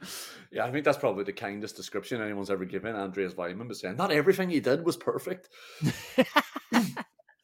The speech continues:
But there was a stage where it looked like, uh, Moreno had been swallowed up over in the wing as well, 'cause Brentford did press quite well, particularly in the first half, and he just clipped the ball in between the two players and was all of a sudden, he was on the halfway line, just running away from them. It was brilliant. I think he played a decent ball after that as well. But no,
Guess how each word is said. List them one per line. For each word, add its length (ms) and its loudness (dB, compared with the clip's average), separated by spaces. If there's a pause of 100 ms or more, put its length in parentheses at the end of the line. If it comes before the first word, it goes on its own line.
(320)
But 100 -2
there 60 4
was 120 4
a 40 0
stage 300 10
where 140 10
it 80 4
looked 180 6
like, 240 4
uh, 280 8
Moreno 360 2
had 180 0
been 120 -4
swallowed 360 2
up 200 2
over 160 0
in 80 -2
the 80 0
wing 200 -2
as 120 -4
well, 120 4
'cause 120 -6
Brentford 260 -4
did 160 -2 (300)
press 280 0
quite 240 -4
well, 320 0 (200)
particularly 300 -6
in 40 -6
the 80 -12
first 240 -6
half, 340 0
and 120 -4
he 40 -4
just 260 -6
clipped 220 -2
the 60 -8
ball 300 4
in 60 -6
between 260 -8
the 80 -10
two 160 -4
players 280 0
and 80 -4
was 140 -2
all 140 4
of 40 -2
a 40 -6
sudden, 240 -4
he 80 -6
was 80 -10
on 80 -4
the 80 -4
halfway 360 2
line, 200 0
just 160 -6
running 180 0
away 200 0
from 160 -16
them. 100 -10
It 100 -12
was 80 -20
brilliant. 340 -8 (360)
I 60 -6
think 100 -6
he 40 -8
played 200 -2
a 80 -18
decent 260 -8
ball 260 2
after 200 -4
that 160 0
as 100 -6
well. 240 -2
But 100 -14
no, 120 -8